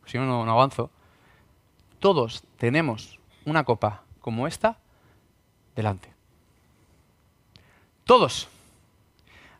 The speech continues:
A la que Jesús está diciendo, "Ven y tómala. Tómala y te hará justo". ¿Sabes cuál es la tragedia?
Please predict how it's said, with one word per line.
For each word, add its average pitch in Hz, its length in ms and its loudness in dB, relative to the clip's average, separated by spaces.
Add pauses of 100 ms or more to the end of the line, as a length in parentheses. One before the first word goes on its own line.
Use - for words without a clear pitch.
A 123 60 0
la 131 100 6
que 131 80 -2
Jesús 147 200 0
está 175 120 4
diciendo, 190 500 4
"Ven 285 460 2 (140)
y 143 80 -2
tómala. 107 420 -4 (760)
Tómala 302 520 8 (280)
y 175 140 0
te 139 140 4
hará 170 420 6 (440)
justo". - 460 -12 (600)
¿Sabes 180 260 4
cuál 175 140 6
es 165 60 6
la 156 80 8
tragedia? 135 500 2